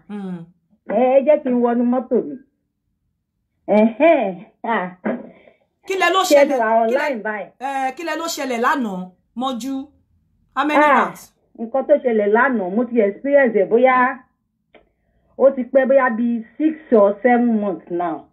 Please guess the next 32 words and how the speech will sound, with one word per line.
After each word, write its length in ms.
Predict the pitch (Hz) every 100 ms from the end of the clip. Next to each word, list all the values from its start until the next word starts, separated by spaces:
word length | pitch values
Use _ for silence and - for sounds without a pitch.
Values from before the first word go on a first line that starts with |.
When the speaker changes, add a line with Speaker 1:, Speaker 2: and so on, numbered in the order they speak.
| _ _ -
Speaker 1:
Hmm. 160 | 170 139 _ _ _ _ _ _ _ -
Speaker 2:
Ah, 380 | 277 247 180 - _ _ _ _ _ _ -
hmm. 200 | 170 135 _ _
God 260 | 180 254
bless 280 | 226 214 202
Aunty 280 | 170 156 -
Yinka. 460 | 190 175 196 180 180 _ _ _ _ _ _ _
Àwọn 280 | 190 226 247
ọkùnrin 460 | - 262 247 240 247
tí 100 | 285 294 -
tẹ 80 | 262
introduce 560 | 247 247 254 247 285 214
mi 200 | 185 196 -
sí, 240 | 220 240 233 - _ _ _ _ _ - _
fine, 520 | - 302 320 220 151 - _ -
mo 180 | 220
lọ́kọ 320 | 240 269 - 233 240
ńlé 240 | 240 240
o, 300 | 214 196 196
ọkọ 220 | 196 214 196
mi, 200 | 190 196
ó 80 | 220
ń 80 | 226
tọ́jú 340 | 226 214 226
mi, 240 | 202 175 160 _ _ -
àmọ́ 240 | 185 202 262
ń 100 | 277
fi 80 | 233
ìyà 280 | 226 214 208
oko 280 | 214 214 240
jẹ 260 | 226 208 202
mí. 280 | 214 226